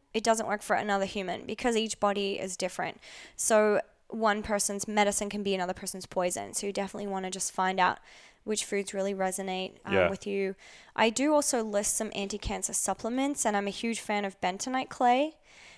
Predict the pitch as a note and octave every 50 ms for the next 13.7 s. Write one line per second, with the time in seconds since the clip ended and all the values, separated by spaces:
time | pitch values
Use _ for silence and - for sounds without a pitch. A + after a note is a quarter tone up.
0 | _ _ - G#3+ G#3+ G3+ - - A#3 G#3+ F#3+ - G#3 G#3 - - - A3 G#3 G#3
1 | G#3 G#3 G#3+ G3 - - G3 F#3+ F#3+ F#3+ - - G#3+ G3+ G#3+ F#3+ G3+ G#3 - G3
2 | G3 - - F#3 F#3 - - G#3 G3 - - G3+ F#3+ F#3+ G3+ G3 - G3 F#3+ F#3+
3 | F#3 F#3+ - G3+ G3 F#3+ F#3+ G3 F#3 F#3+ F#3+ - - G3 F#3 - G3+ F#3 F#3 F#3
4 | F#3 - G3 F#3+ F#3 G3+ A3+ A3+ - C4+ B3+ C4 B3 - C#4 C4+ A#3 - G#3 F#3
5 | - G3 F#3+ G3+ G3+ G3 - - F#3 F#3 - - - - - - - _ _ _
6 | _ - - G2 F2 - - - - - - _ _ _ _ _ _ - G#3 G#3
7 | G#3 G3+ - A3 A3 A3+ A#3 - - A#3+ C4 C4+ B3+ - B3 A3 G3+ G#3 G3 G3
8 | F#3+ F#3 F#3 F#3+ - - G3+ G3 F#3+ F#3 F#3+ F#3 F#3+ F3+ F3+ - - - G3 F#3+
9 | F#3+ - F#3+ F#3 F#3 F#3+ F#3+ - G3+ F#3 F#3 F#3 - - G3 F#3 F#3 - - G#3
10 | F#3+ G#3 - F#3+ F#3+ F#3+ - - - - - - - G#3+ A3+ A3 G#3+ G#3+ G#3+ G#3
11 | - - - A3+ G#3+ G#3+ A3+ B3 B3+ D4 B3+ G#3+ G3+ - - - G#3 G3+ F#3+ G3
12 | G3 - - G3 F#3+ G3+ G#3+ A3+ A3 - - - - G3+ G3+ G3 F#3+ F#3 - -
13 | - - - - A3 G#3 G3+ G3 F#3+ F3+ F#3 - -